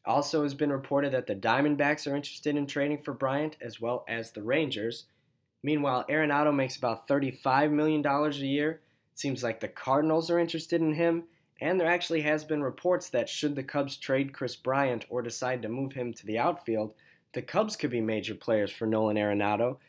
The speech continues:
so we could keep an eye on that. And as always, lurking in these types of mega deals, you gotta keep an eye on the Dodgers,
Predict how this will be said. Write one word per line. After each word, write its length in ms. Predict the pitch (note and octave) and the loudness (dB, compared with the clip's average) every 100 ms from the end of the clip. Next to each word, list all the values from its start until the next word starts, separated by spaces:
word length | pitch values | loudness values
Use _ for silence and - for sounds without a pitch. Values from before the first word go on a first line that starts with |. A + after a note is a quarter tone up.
| _ _ | _ _
so 160 | - B2+ | -4 -4
we 120 | A#2+ | -2
could 180 | A#2 G#2 | -6 -4
keep 240 | D#3 C#3 | -2 -2
an 140 | - A#2+ | -4 -4
eye 240 | A#2 A2+ | -2 -2
on 240 | G#2 G2 | -2 -4
that. 360 | G2+ C3+ C#3 - _ _ _ - | 0 2 2 -4 _ _ _ -8
And 180 | B2 A#2+ | -4 -2
as 140 | A#2 B2 | 0 4
always, 380 | C3 C3 A#2+ | 4 4 0
lurking 400 | A#2 C3 C3 B2+ | 0 0 0 -2
in 120 | A#2+ A#2 | -2 0
these 180 | A2+ | -2
types 300 | - B2 A2+ | -2 -4 -2
of 140 | A2+ G2+ _ | -6 -8 _
mega 320 | A2+ B2 B2 A#2 | -4 -2 0 -2
deals, 420 | A2+ A#2+ A#2+ A2+ | 0 0 0 -2
you 60 | |
gotta 200 | G#2 G#2 | -4 -4
keep 280 | - - B2 | -6 -10 -6
an 80 | A2 | -4
eye 160 | A2 G#2+ | -2 -2
on 140 | G#2+ | -4
the 80 | G2 | -6
Dodgers, 680 | F2+ B2 A#2+ G#2+ G2+ A#2 | -2 0 0 -2 -4 -6